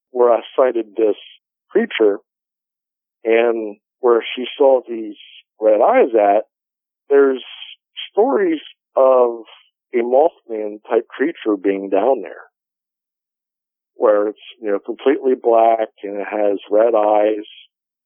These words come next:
And I believe there's a few investigators trying to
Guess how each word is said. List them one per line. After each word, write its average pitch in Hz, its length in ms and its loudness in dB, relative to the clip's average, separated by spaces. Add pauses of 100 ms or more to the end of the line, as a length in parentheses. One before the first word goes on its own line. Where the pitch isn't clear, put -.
(400)
And 135 100 0
I 151 40 2
believe 220 280 -6
there's 156 240 2
a 127 120 -16 (160)
few 135 580 2 (400)
investigators 101 960 -2 (260)
trying 110 340 -4 (100)
to 95 340 -2